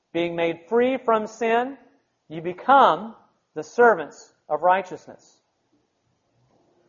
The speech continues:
As we are to be instruments of righteousness, we understand that we are to be tools in God's hand.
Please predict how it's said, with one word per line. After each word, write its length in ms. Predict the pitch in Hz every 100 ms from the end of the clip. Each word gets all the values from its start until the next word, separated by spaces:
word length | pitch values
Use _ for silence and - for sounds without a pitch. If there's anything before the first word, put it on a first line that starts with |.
| _ _ _ _ _ -
As 160 | 170 175
we 160 | 185 269
are 120 | 254
to 60 | 247
be 220 | 233 226
instruments 600 | 220 226 233 226 220 214
of 80 | 180
righteousness, 640 | 190 190 190 160 180 -
we 160 | 143 175
understand 540 | 202 220 - 208 196
that 80 | 175
we 120 | 180
are 80 | 180
to 100 | 180
be 80 | 160
tools 420 | _ 220 202 190
in 80 | 156
God's 240 | 156 151
hand. 300 | 160 143 107